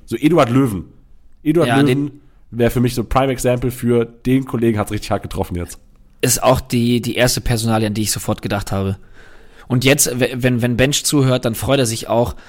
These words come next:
Speaker 2: ähm, Skelly von, von Gladbach. Das, jedes Mal, wenn wir über dieses Thema geredet haben, ähm, hat Bench wie auf, auf Knopfdruck immer das Gleiche gesagt. „Ich weiß noch, Skelly, anfangs der Saison, aus jeder Position hat er das Ding aufs Stadiondach gejagt. Das kann so nicht sein.“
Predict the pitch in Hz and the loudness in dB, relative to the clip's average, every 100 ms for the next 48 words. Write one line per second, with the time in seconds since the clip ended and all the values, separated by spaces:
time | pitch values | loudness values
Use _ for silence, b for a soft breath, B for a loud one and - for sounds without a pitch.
0 | B B 113 110 107 104 - - - 117 | B B 0 0 0 -4 -2 0 2 2
1 | 110 104 - 110 104 104 92 107 101 107 | 2 -2 -4 -4 -2 -4 -6 -6 -2 -2
2 | - 101 90 - _ - 113 110 131 139 | -2 -2 -2 -8 _ -2 -2 0 0 2
3 | 139 135 131 135 127 123 - 135 120 110 | 2 2 2 2 2 0 0 0 0 0
4 | 123 104 107 107 120 131 B B B B | 0 0 -2 -2 -4 -8 B B B B
5 | 107 107 107 - 117 120 117 120 131 139 | 0 0 0 -4 -6 -2 0 2 0 0
6 | 139 - 117 120 - b b - - - | 0 2 0 0 -8 b b -6 -6 -2
7 | 131 131 - 120 117 - - - - 147 | 0 0 0 -2 -2 -8 -20 -10 0 2
8 | 127 113 - 110 101 95 95 - - b | 4 2 2 -2 -2 -4 -6 -8 -16 b
9 | b b b b - 131 123 135 127 123 | b b b b -2 0 4 2 2 0
10 | 101 - 127 127 104 - 139 - 123 120 | -2 -2 -2 -2 -2 -2 -2 0 -2 0
11 | 123 123 120 113 123 104 - B - 117 | 0 0 0 0 0 -2 -8 B -2 0
12 | 113 147 147 - 139 131 131 131 127 127 | 0 0 0 0 0 0 0 0 2 0
13 | 123 117 135 127 120 127 135 113 104 101 | 0 0 -2 -2 -2 0 0 0 -4 -6
14 | 107 104 101 95 101 - - 117 110 104 | -6 -2 -2 -2 -4 -2 -2 -4 -4 -4
15 | 98 98 101 | -6 -6 -8